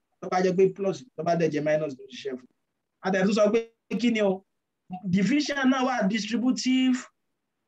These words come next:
Division is also distributive over what?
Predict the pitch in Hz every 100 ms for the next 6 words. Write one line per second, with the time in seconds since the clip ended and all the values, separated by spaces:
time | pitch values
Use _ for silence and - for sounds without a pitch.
0 | _ _ - - - - - 175 175 -
1 | 240 240 240 214 196 208 220 185 185 190
2 | 185 202 - 214 214 208 202 _ 220 233
3 | 233 214 170